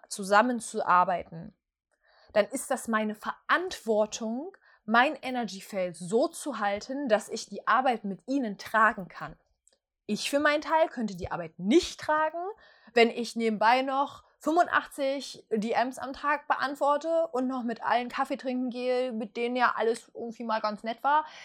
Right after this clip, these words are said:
damit sie mir dann von ihren Beziehungsproblemen erzählen können und ja, dann können wir einfach mal kurz schnacken.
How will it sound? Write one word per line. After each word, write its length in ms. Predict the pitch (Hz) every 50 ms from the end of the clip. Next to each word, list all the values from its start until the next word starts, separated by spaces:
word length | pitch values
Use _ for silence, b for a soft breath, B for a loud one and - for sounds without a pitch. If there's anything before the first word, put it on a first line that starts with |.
| B B
damit 240 | 226 233 233 226 -
sie 100 | 254 247
mir 180 | 240 233 220
dann 380 | 220 - - 202 226 269 311 311
von 180 | - 285 269
ihren 260 | 240 226 247 247 247 -
Beziehungsproblemen 840 | - 262 - - 294 254 226 - _ - 190 165 190 185 180 170
erzählen 400 | - 180 - - 196 185 190 185
können 280 | 202 214 220 220 233 226
und 380 | - 226 226 226 226 226 208
ja, 160 | 233 254 254
dann 120 | 214 196 196
können 180 | - 247 247
wir 80 | 247 -
einfach 220 | - 247 - 269
mal 100 | 247 240
kurz 200 | - - 226 -
schnacken. 380 | - 220 220 - - 165 165